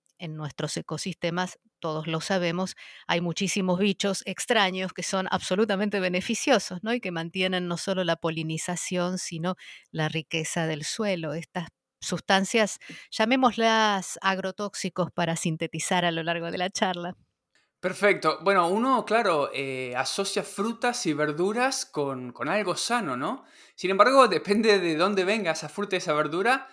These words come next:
Speaker 2: y a raíz de estos agrotóxicos puede ser no tan sano, aparentemente. ¿Qué cosas no sanas? Recién mencionaste que había miles, pero ¿qué cosas no sanas uno se puede encontrar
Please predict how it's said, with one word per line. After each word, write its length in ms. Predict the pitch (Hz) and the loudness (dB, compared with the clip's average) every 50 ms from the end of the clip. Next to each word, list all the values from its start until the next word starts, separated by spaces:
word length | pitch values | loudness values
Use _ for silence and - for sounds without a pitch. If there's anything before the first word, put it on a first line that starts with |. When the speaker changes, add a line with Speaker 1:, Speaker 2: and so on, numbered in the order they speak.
| _ - | _ -6
Speaker 2:
y 160 | 135 131 131 | 0 2 2
a 80 | 139 | 2
raíz 320 | 131 131 135 - - 208 160 | 4 4 4 2 2 2 -2
de 60 | 160 | -4
estos 260 | 156 - - 156 - 160 | -4 -4 -6 -2 0 0
agrotóxicos 800 | 156 165 170 165 202 196 - - 269 240 269 262 262 - - - | 2 2 2 0 -2 -2 -2 -4 -2 0 0 0 -2 -4 -6 -2
puede 160 | - 143 143 - | -2 -2 -2 0
ser 200 | - 156 147 135 | 0 0 0 0
no 440 | 131 127 127 123 127 135 143 151 151 | -2 -6 -6 -4 -2 -2 -2 0 2
tan 160 | 151 147 143 | 2 2 2
sano, 200 | - 196 185 160 | 2 2 2 2
aparentemente. 640 | 139 131 127 139 147 139 156 160 180 170 127 120 - - - - - - - _ - | 2 2 2 2 0 0 -2 -4 -4 -4 -4 -6 -8 -10 -14 -20 -20 -20 -20 _ -8
¿Qué 140 | - 311 311 | -8 -4 2
cosas 440 | - 330 320 320 - 196 - 160 170 | 2 4 4 4 4 2 0 0 0
no 140 | 180 196 202 | 0 0 0
sanas? 440 | - - 208 214 220 220 202 - - | 2 2 2 2 2 0 -2 -4 -6
Recién 240 | 151 143 165 190 202 202 190 | -10 -8 -6 -4 -4 -4 -4
mencionaste 420 | 175 160 151 - 156 180 - - 160 | -4 -4 -4 -4 -4 -4 -4 -2 0
que 60 | 151 | 0
había 220 | 143 151 170 160 | 2 4 4 2
miles, 320 | 156 170 175 156 135 139 - | 2 2 0 0 -2 -2 -2
pero 200 | - 135 139 - | -4 -4 -4 -4
¿qué 120 | - 262 - | -6 -6 -4
cosas 300 | 320 302 - 233 180 151 | -4 -2 -2 -4 -6 -6
no 160 | 170 185 202 | -4 -4 -4
sanas 460 | 196 - 190 208 226 247 262 - - _ | -2 -2 -2 -2 -2 -2 -4 -6 -8 _
uno 200 | 160 175 190 202 | -6 -6 -6 -6
se 140 | - - 160 | -6 -8 -8
puede 200 | 143 170 185 185 | -6 -4 -4 -4
encontrar 580 | 175 - 170 170 170 - 185 202 220 247 - | -4 -6 -6 -6 -2 0 2 2 2 0 -2